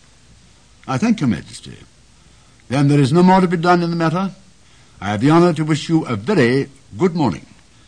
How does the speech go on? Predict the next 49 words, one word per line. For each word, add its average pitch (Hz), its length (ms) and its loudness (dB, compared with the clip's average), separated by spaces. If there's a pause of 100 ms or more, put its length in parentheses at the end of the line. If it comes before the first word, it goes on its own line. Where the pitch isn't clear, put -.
(400)
He 131 180 -2
bowed, 165 460 0
and 151 200 0
turning 143 360 2
away 135 320 2
without 143 320 0
observing 120 540 -2
the 107 100 -2
hand 120 520 -2
which 110 180 -14
the 110 100 -20
king 127 320 0
had 113 140 -10
stretched - 460 -8
out 110 220 -4
to 110 80 -8
him, 98 220 -4 (440)
he 131 120 -8
set 185 240 0
off 147 260 2
in 135 80 2
my 120 180 2
company 104 420 -6
for 92 200 -10
his 98 160 -8
chambers. - 580 -10 (560)
And 107 220 -6
that 214 180 2
was 190 180 2
how 185 180 4
a 175 80 2
great 165 260 -2
scandal 82 640 -6
threatened 139 400 -2
to 123 140 -4
affect 143 380 -4
the 117 60 -14
kingdom 120 440 2
of 98 120 -6
Bohemia, 107 600 0 (420)
and 127 160 -2
how 156 140 4
the 156 100 0
best 160 320 0
plans 180 360 0
of 147 100 -4
Mister 165 240 -4
Sherlock 170 400 0
Holmes 147 420 0